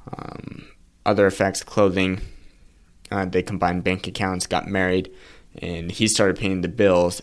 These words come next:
at another residence in Kansas. And so, on his death certificate, at the time of death, uh, on his death certificate, his place of residence was Kansas. However, he still had ties to Missouri.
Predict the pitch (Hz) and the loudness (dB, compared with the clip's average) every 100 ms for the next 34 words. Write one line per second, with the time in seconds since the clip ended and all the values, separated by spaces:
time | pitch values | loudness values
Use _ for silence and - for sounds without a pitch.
0 | - 87 87 90 87 87 92 92 92 85 | -6 -4 -2 0 0 2 2 2 -2 -6
1 | 82 78 - 87 - - - 90 - - | -8 -10 -12 -12 -12 -10 -8 -6 -4 -6
2 | - - - - - _ - - - - | -6 -8 -14 -20 -20 _ -20 -20 -20 -4
3 | 110 - 123 107 120 - - 107 101 98 | -2 4 6 8 4 -2 0 2 2 4
4 | 147 156 107 101 - 107 - 80 - 90 | 4 4 0 -2 -6 -4 -4 -4 -6 -4
5 | 85 90 85 - - _ _ _ _ _ | -4 -2 -2 -6 -16 _ _ _ _ _
6 | _ _ _ _ - - - 113 78 - | _ _ _ _ -20 -14 -4 -2 -2 -4
7 | 104 110 104 101 127 131 - 101 - - | -2 0 -2 -2 2 2 0 -8 -10 -8
8 | - 92 87 - 107 107 104 92 87 - | -2 -2 -2 2 2 2 0 0 0 0
9 | 87 82 - 71 - - 117 98 64 64 | -4 -6 -6 -8 -8 -6 -4 -4 -4 -6
10 | - - - - 147 139 143 147 139 - | -6 -14 -18 -6 2 6 6 6 2 0
11 | 180 175 - 123 131 - 107 120 - 117 | -2 -2 0 0 0 0 -2 -2 -2 -4
12 | 98 101 123 | -2 -2 -4